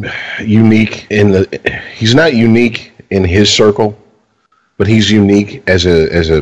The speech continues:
human being in this planet, that he was born into a situation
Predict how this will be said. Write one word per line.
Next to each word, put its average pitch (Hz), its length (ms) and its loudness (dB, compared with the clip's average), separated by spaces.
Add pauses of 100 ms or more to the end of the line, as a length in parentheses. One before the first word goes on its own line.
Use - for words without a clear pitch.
(120)
human 98 340 2
being 92 320 2
in 87 100 2
this 85 160 -2
planet, 95 560 -2
that 85 200 -2
he 104 100 2
was 92 140 2
born 92 360 0
into 92 200 -2
a 82 60 0
situation 82 720 0